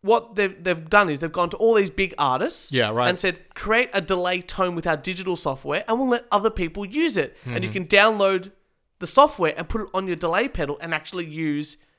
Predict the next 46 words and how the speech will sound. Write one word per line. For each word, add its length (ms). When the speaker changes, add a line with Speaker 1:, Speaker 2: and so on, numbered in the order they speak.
Speaker 1:
the 100
delay 340
by, 240
like, 360
you 60
know, 200
Slash. 640
Speaker 2:
Yeah, 200
okay. 140
Speaker 1:
Or, 60
or, 760
a-, 220
and 140
in 80
this 160
case, 300
they've 160
chosen 300
the 80
guitarist 420
from 120
Steel 220
Panther, 340
Satchel. 520
Speaker 2:
Yeah. 140
Speaker 1:
Now, 200
he 260
is 160
called, 480
now 160
again, 260
going 240
back, 240
their 100
band's 320
overly 320
sexual, 640
overly, 440
you 140
know, 260
it's 160
a 60
glam 420
rock 220
funny 280
thing. 320